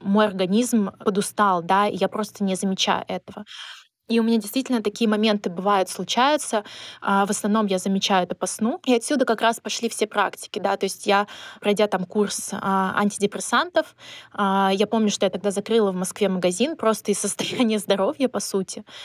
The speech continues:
а, потому что поняла, что мне больше нельзя делать такую нагрузку.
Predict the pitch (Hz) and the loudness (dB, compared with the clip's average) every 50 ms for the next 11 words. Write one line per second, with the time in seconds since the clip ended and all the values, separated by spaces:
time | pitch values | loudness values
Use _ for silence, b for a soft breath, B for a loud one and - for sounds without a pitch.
0 | B B B B _ - - 196 185 190 185 - - - 196 220 226 - - - | B B B B _ -6 -4 0 0 0 0 0 -2 0 2 2 2 0 -2 -4
1 | - 196 196 196 208 233 - - - 196 190 196 214 214 214 202 196 - - - | -2 -2 0 2 2 0 0 -2 -4 -2 0 2 2 2 2 2 2 0 -4 -4
2 | 185 185 185 185 196 180 175 175 190 175 180 - - 180 - - 185 180 180 175 | -2 -2 -2 0 0 0 2 2 0 0 0 -2 -4 -8 -6 -4 -4 -2 -2 -2
3 | 175 - 285 359 - - - 254 247 | 0 2 2 2 0 -2 -2 -4 -4